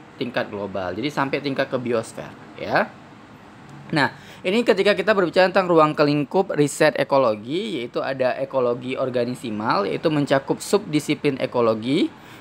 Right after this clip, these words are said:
baik itu fisiologi, ekologi evolusi, ekologi perilaku, struktur, dan perilaku untuk hewan,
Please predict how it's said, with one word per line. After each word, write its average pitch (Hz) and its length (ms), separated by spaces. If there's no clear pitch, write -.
baik 135 320
itu 139 160
fisiologi, 135 800
ekologi 139 480
evolusi, 135 720
ekologi 139 520
perilaku, 135 680
struktur, 170 600
dan 151 400
perilaku 113 720
untuk 120 360
hewan, 110 600